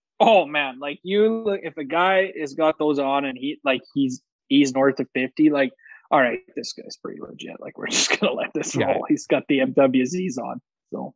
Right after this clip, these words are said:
Speaker 2: there's probably a good chance he's killed another man with his bare hands.
Speaker 1: Yeah, yeah.
Speaker 2: Yeah, always got the pocket knife on there,
Speaker 1: Or
Speaker 2: too.
Speaker 1: Oh, yeah, or seen it.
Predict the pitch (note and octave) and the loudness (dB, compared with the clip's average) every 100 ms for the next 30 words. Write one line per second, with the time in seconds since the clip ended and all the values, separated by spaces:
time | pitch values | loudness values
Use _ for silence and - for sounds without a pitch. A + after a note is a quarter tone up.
0 | - B2+ - - C3+ C3 A#2+ A#2+ A2 B2 | -6 -6 -2 4 6 6 4 2 0 0
1 | A2+ A2 - A2+ G#2 - B2+ A2+ G#2 G#2 | 0 -2 -8 -6 -6 -2 0 2 0 -2
2 | G2+ G2+ G2 G2 F#2 F#2+ F#2 G#2 F#2+ F#2 | -2 -2 -4 -6 -6 -10 -6 -6 -6 -8
3 | F#2 F2+ - - _ _ - - - - | -12 -14 -18 -20 _ _ -14 -14 -14 -16
4 | - - G#2 B2 C#3 D3 D#3 C#3+ C3 B2 | -12 -8 0 6 8 8 4 2 2 4
5 | A#2 - B2 G2 F#2+ F#2+ G3 G#3+ E3+ C3+ | 2 0 -6 -6 -8 0 4 6 4 2
6 | G#2 F2+ _ _ _ _ - D#3+ D#3 B2 | -2 -10 _ _ _ _ 2 2 2 -2
7 | - D3+ E3 - E3 D#3 B2+ | -2 0 0 -2 -10 -10 -12